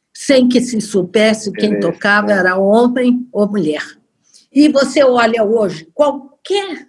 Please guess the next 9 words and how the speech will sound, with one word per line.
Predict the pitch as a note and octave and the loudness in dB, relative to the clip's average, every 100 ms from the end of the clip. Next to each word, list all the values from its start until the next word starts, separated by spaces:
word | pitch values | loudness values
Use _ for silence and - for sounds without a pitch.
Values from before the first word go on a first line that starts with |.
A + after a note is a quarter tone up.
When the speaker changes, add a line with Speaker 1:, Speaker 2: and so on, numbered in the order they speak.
| _ _ _ _ _ _ | _ _ _ _ _ _
Speaker 1:
orquestra | - B3 B3 A#3 A3 G#3+ | 0 0 0 -2 -2 -6
sinfônica | F#3+ B3 A3 A3 A3 G#3 G#3 G3+ | -10 -6 -6 -2 0 0 0 0
no | G3+ | 0
mundo, | F#3+ G3 B3 B3 | 0 2 2 2
você | B3 C4 A#3 | 0 2 2
vê | F#3 A3 A#3+ | 4 4 4
enorme | A3+ G3+ A#3+ C4 A#3+ G3 | 4 2 2 2 2 0
participação | F#3 E3+ - - _ F3+ - F#3 | -4 -6 -6 -12 _ -6 -6 -8
feminina | F#3+ G3+ F3 F#3+ F3+ G#3+ G3+ | -4 0 2 0 0 0 0